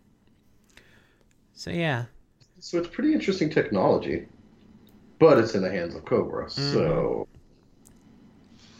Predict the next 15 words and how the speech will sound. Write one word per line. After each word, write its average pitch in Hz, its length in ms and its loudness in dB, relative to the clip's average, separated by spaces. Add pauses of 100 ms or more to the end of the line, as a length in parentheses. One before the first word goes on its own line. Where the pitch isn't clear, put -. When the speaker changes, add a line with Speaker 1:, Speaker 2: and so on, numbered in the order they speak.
(2750)
Speaker 1:
So, - 140 -14
yeah, 226 180 -2
they 127 320 -2 (580)
make 127 260 -4
it 113 100 -10
through. 175 460 -4 (1300)
Somehow 151 400 -4
ship-, - 320 -6 (240)
somehow 156 600 -4 (600)
Vipers 139 560 -2
don't 127 280 -8
see 139 260 -8
Shipwreck 139 520 -4
sneaking 127 460 -10
around. 131 580 -8